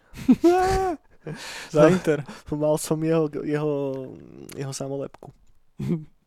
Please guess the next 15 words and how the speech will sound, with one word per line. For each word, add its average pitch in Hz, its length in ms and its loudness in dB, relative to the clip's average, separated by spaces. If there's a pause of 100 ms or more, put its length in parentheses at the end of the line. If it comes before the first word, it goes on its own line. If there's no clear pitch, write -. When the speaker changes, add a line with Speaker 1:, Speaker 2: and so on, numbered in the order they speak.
(280)
Speaker 1:
No, 165 340 4
tak - 160 -12
toto - 240 0
je 170 240 8
producent 160 640 2
synthwaveový. 151 720 -2 (160)
Speaker 2:
Mhm. 156 220 -10 (500)
Speaker 1:
A 151 240 0
toho 160 320 4
som - 80 -6
si - 160 -10
tiež 147 160 -6
trošku 139 320 -8
dával. 135 400 -8 (2000)
A 156 120 -2